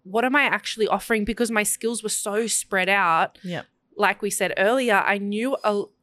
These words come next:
Speaker 1: a little bit about a lot.
Speaker 2: Yeah.
Speaker 1: But how
Speaker 2: Not
Speaker 1: do
Speaker 2: a lot
Speaker 1: you,
Speaker 2: about a little
Speaker 1: yeah,
Speaker 2: bit.
Speaker 1: and I didn't know how to sell that
Speaker 2: Yeah.
Speaker 1: at the time. And I thought that companies needed a specialist that kind of knew it. Like, I, I, I, I kind of thought that they needed a unicorn at that time, and I was really unclear about
Speaker 2: Yeah.
Speaker 1: my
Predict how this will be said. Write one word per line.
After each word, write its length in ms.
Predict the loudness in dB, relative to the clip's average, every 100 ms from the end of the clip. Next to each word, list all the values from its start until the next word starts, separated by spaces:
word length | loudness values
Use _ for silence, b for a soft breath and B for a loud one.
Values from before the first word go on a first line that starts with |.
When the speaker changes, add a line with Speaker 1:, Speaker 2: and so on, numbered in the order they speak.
| _ 0
Speaker 1:
a 80 | 4
little 300 | 4 2 0
bit 260 | -2 -2
about 320 | -2 0 0 0
a 80 | -4
lot. 300 | -2 -2 0
Speaker 2:
Yeah. 160 | 0 -2 -4 _ _
Speaker 1:
But 160 | -2 0
how 160 | 2
Speaker 2:
Not 80 | 2
Speaker 1:
do 60 | 4
Speaker 2:
a 20 |
lot 160 | 2 2
Speaker 1:
you, 60 |
Speaker 2:
about 160 | 2 0
a 40 |
little 180 | -2 0
Speaker 1:
yeah, 80 | 4
Speaker 2:
bit. 60 | 4
Speaker 1:
and 100 | 4
I 60 |
didn't 200 | 0 -2
know 100 | -2
how 120 | -2
to 60 | -2
sell 380 | -2 0 0 0
that 240 | 0 -2 -6 -4
Speaker 2:
Yeah. 180 | -2 0
Speaker 1:
at 100 | -2
the 60 |
time. 440 | -6 -2 -4 -4 -10 _ b b -6
And 140 | -2
I 80 | -2
thought 460 | -2 0 2 2 2
that 180 | 0
companies 600 | 0 -6 -4 -6 -4 -6 -10 B B B -20 _
needed 380 | 0 2 2 2
a 60 |
specialist 680 | 0 0 0 0 -4 -4 -2
that 200 | -2 -2
kind 300 | -4 -4 -2
of 100 | -6
knew 160 | -6 -4
it. 140 | 0
Like, 160 | 2 4
I, 100 | 4
I, 360 | 4 4 2
I, 60 | 0 -2 _ -18
I 40 |
kind 280 | 0 2 2
of 60 |
thought 160 | 0 -2
that 100 | -2
they 100 | -2
needed 300 | -2 -4 -6
a 60 | -6
unicorn 420 | -2 -2 -2 -4
at 40 |
that 160 | -4 -6
time, 180 | -6 -6
and 80 |
I 20 | -6
was 140 | -4
really 180 | -2 -2
unclear 480 | -4 -10 -8 -6 -6
about 200 | -4 -2
Speaker 2:
Yeah. 240 | 0
Speaker 1:
my 60 | 2